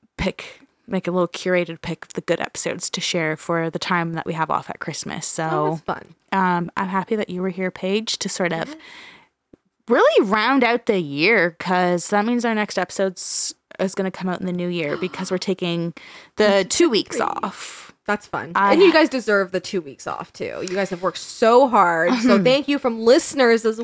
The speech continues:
Speaker 2: well, because I
Speaker 1: <laughs>
Speaker 2: declare myself and I am a listener.
Speaker 1: Yep.
Speaker 2: So thank you so much for doing this podcast. Like, I've had so much fun listening to you guys, and just keep it up.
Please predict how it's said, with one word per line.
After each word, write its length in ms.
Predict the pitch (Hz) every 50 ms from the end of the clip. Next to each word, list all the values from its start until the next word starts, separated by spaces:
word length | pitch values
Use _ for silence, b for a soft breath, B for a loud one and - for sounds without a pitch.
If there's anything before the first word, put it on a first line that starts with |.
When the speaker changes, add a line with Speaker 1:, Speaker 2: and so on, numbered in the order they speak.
| 220
Speaker 2:
well, 220 | 220 214 233 233 294
because 200 | 320 320 - 330
I 140 | - - 214
Speaker 1:
<laughs> 120 | 196 - 214
Speaker 2:
declare 220 | - - 220 226 220
myself 440 | 220 208 - - 220 214 214 - - -
and 140 | 196 202
I 40 | 202
am 180 | 214 220 214 214
a 40 | 196
listener. 480 | 196 202 202 - - 175 180 240 320 - B B B 190 B B B B
Speaker 1:
Yep. 120 | 214 208
Speaker 2:
So 340 | 220 214 202 196 190 190 - - - -
thank 240 | 220 214 226 233 208
you 100 | 233 214
so 260 | - - 233 202 220
much 200 | 220 202 180 -
for 120 | - - 175
doing 300 | - 175 165 165 170 170
this 120 | 160 160
podcast. 580 | - - 151 151 151 151 - 156 151 151 - -
Like, 160 | 151 147 - -
I've 140 | 143 151 -
had 180 | 165 143 -
so 180 | - - 160 151
much 200 | 151 156 151 -
fun 180 | - 147 147 143
listening 320 | 143 - - - 123 139 -
to 120 | - 151
you 140 | - 127 - -
guys, 320 | - 104 80 101 143 -
and 380 | - - 147 151 147 151 156 151 - 170 -
just 200 | _ 175 - -
keep 220 | _ - 185 - -
it 40 | 180
up. 280 | 214 226 - - _